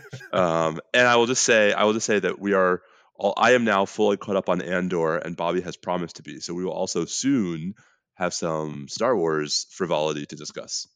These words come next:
Speaker 1: Yes. Now, real quick, I did punch up our stats. I've not looked at these for a while. Um, what's really funny is, like,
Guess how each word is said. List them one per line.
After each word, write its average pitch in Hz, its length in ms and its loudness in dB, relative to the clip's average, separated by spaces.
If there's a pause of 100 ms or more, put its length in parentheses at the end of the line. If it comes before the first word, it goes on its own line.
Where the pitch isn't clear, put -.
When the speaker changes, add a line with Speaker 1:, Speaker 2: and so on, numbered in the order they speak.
Speaker 1:
Yes. 98 360 -14 (160)
Now, 131 140 0
real 135 180 -2
quick, 147 220 -4
I 107 100 -2
did 147 240 -8
punch 151 260 -8
up 139 180 -4
our 104 120 -6
stats. 107 440 -8
I've 90 140 -12
not 95 180 -10
looked 104 200 -12
at 85 100 -18
these 90 180 -16
for - 180 -14
a 90 60 -10
while. 101 360 -6 (360)
Um, 107 300 -4 (760)
what's 131 240 -4
really 208 140 -4
funny 139 300 -2
is, 104 160 -8
like, 101 140 -8